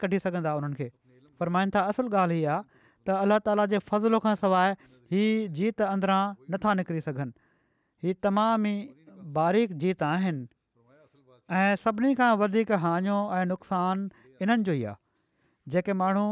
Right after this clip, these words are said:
نفساني جذبات کان متاثر ٿي الله تعاليٰ جي حقن ۽ حدن کان ٻاهر ٿي ويندا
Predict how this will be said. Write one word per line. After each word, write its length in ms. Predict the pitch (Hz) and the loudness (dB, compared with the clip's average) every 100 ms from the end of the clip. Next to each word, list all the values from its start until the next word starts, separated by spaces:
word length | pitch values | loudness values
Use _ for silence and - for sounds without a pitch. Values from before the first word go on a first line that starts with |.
| 202 | 0
نفساني 360 | 196 - 208 208 190 | -2 0 0 2 0
جذبات 420 | 185 180 190 - | 0 2 0 0
کان 160 | 196 180 | -2 -2
متاثر 460 | 180 185 - 196 - | 0 0 0 -4 -2
ٿي 100 | 220 185 170 _ _ _ 196 | -2 -2 -6 _ _ _ -4
الله 240 | 196 208 196 | 0 0 2
تعاليٰ 300 | 196 190 196 190 | 0 0 0 0
جي 80 | 202 165 | -2 -2
حقن ۽ 340 | 196 214 214 202 | -4 -2 -2 -2
حدن 220 | 180 202 202 | -2 -2 -2
کان 160 | 190 185 175 | -2 -2 -2
ٻاهر 240 | 175 202 - | 0 0 0
ٿي 100 | 196 | -2
ويندا 180 | 185 | -2